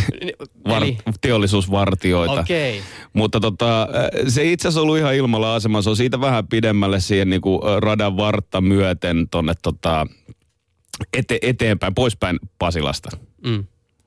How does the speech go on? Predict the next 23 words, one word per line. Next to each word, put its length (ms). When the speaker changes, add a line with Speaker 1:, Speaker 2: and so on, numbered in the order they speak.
Speaker 1:
Okei, 360
tämä 220
selvä. 360
Tota, 340
miltä 240
se 100
tuntuu, 340
kun 140
jää 220
graffitista 580
kiinni? 420
Hieman 340
tätäkin 340
tunnerepertoaria. 880
Siis 220
onko 160
se 160
pelottavaa, 760
ottaako 320
se 100
päähän? 600
Onko 180
siinä 340